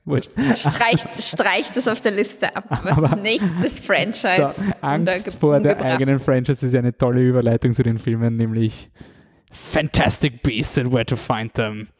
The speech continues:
Speaker 1: Doppelpunkt, The Crimes of Grr. Zauberstab einfügen, Hindelwald. Ähm, der neue Harry Potter Prequel.
Speaker 2: Wie ich den Johnny Depp.
Speaker 1: Das ist so ein, das ist ein weitaus wunderer Punkt.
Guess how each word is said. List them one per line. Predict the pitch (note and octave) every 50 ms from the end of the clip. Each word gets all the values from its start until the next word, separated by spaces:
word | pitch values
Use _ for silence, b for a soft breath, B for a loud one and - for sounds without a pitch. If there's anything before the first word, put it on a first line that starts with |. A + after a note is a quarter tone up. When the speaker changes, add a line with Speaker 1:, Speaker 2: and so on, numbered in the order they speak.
| _ _ _ _
Speaker 1:
Doppelpunkt, | - B2 - C#3 B2+ - - B2 A#2 A#2 A2+ - - - _ -
The | C#3 - - -
Crimes | D3+ D3+ C3 A2+ A2 G#2+ G#2 A#2+ A#2+ - - -
of | B2 A2+ - - - -
Grr. | - D3+ C3 B2+ B2 A#2+ B2 B2+ - _ _ _ _ _ _ _ _ _ -
Zauberstab | - D#3+ A2+ A#2 B2+ - - C3+ B2 -
einfügen, | - B2+ A#2+ B2+ - - C3+ B2+ B2 B2 A#2+ A#2 - -
Hindelwald. | D3 C#3+ C#3+ C3+ B2+ - A#2+ A#2 A2+ A#2+ A#2+ G#2+ G#2+ A2 A2+ A2 - - - b b b b b _ -
Ähm, | - B2 A#2+ A#2 A#2 A#2 A#2 A#2+
der | A2 B2 A#2+
neue | A#2+ B2 B2+ A#2+ B2 B2 B2 A#2+ A#2+ B2
Harry | B2+ A#2+ A#2+
Potter | - - - A#2 - - B2
Prequel. | - - C3 B2 - - - B2+ A#2+ A#2+ A#2+
Speaker 2:
Wie | A2 G#3+ A3
ich | A#3 - - - -
den | - A3 F#3+ F#3+ -
Johnny | - - F#3+ F3+ G3+ G#3+ G#3 G3+ - - _ _
Depp. | - F3+ F3 - _ - _ _
Speaker 1:
Das | - A#2 -
ist | C3+ B2+ - - -
so | C#3 C3
ein, | B2+ B2+ B2+ B2+ B2+ B2 B2+ A#2+ - - - _
das | - C3 A#2 -
ist | C3 - C#3
ein | B2+ B2
weitaus | B2+ C3+ D3 D3+ C3 -
wunderer | D#3 D#3 D#3+ D3 C3 A#2+ A#2+
Punkt. | - - - - A#2+ A#2+ - - - -